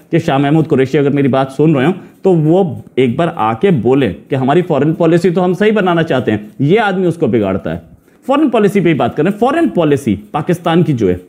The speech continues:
वो किस level पे पहुंच चुकी है। आपके साथ Gulf की states नहीं है, यूएई ने आपके visa cancel कर दिए थे, आपकी Muslim उम्मा आपके साथ नहीं है। आपको अगर, आ,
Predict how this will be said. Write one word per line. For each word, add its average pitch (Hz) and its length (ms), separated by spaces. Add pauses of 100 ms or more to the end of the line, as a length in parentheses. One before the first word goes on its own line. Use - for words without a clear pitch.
(380)
वो 220 140
किस - 460
level 190 380
पे 208 140
पहुंच 143 280
चुकी 113 340
है। - 120 (600)
आपके 196 320
साथ 196 220 (180)
Gulf 170 260
की 208 100
states 185 320
नहीं 190 180
है, 240 60 (160)
यूएई 180 400
ने 196 100
आपके 180 240
visa 147 280
cancel 165 360
कर 160 140
दिए 160 180
थे, 214 120 (260)
आपकी 190 220
Muslim 220 400
उम्मा 233 240
आपके 196 180
साथ 139 220
नहीं 95 160
है। - 100 (680)
आपको 208 640 (1300)
अगर, 160 260 (120)
आ, 143 180